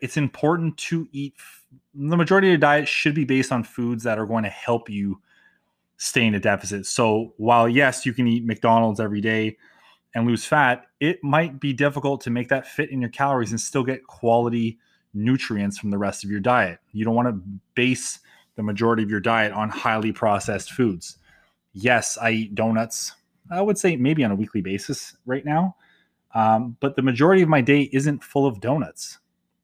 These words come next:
I ca-, I can't hit my calories and my protein eating a dozen donuts every single day. That's not a thing.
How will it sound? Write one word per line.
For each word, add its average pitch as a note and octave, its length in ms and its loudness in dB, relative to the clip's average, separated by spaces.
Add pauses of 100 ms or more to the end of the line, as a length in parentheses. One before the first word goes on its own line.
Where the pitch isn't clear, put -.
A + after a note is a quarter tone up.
(120)
I A2 60 -8
ca-, - 220 -10
I A#2+ 60 -2
can't C#3+ 460 -4
hit D3 200 -8
my A#2 160 -6
calories A2+ 560 0
and G#2 100 -4
my G2 80 -4
protein G2+ 640 -4 (1000)
eating B2 200 2
a A2 60 0
dozen A#2 280 0
donuts A#2+ 320 0
every F2+ 160 -8
single F#2 220 -8
day. F#2+ 100 -6
That's G2 240 -6
not A#2+ 240 4
a B2+ 60 0
thing. G2+ 480 -2